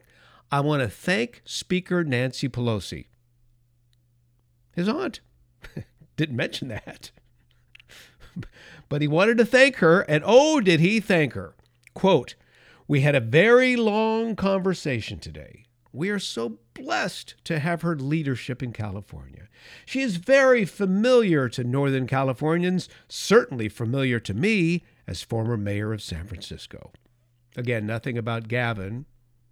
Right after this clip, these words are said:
being Nancy's nephew, nor nothing else about their family secrets. You see, there are four San Francisco families intertwined by blood, marriage, money,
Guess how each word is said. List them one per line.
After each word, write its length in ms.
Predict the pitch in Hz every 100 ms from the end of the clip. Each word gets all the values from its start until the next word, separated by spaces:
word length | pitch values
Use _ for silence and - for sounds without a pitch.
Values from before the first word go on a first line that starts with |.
| _
being 260 | 107 104 104
Nancy's 440 | 95 101 - 135
nephew, 280 | 196 196 - - _ _ _ _ _ _ _ _
nor 240 | 107 113 117
nothing 400 | 143 185 233 220
else 260 | 214 190
about 300 | 156 135 131
their 100 | 135
family 440 | 120 147 147 143 120
secrets. 540 | - 170 - - - - - _
You 80 | 147
see, 340 | - 185 160 - _ _ _ _ -
there 140 | 156
are 160 | 170 151
four 640 | - - 160 165 180 202 -
San 420 | - - 147 151
Francisco 680 | 139 151 - - 139 - 131
families 720 | 123 131 123 127 123 123 -
intertwined 840 | 135 131 - 131 - - 123 127 113
by 160 | 101
blood, 600 | 98 101 127 135 143 139 - _ _
marriage, 720 | 110 120 127 127 131 123 - -
money, 580 | 101 117 127 131 131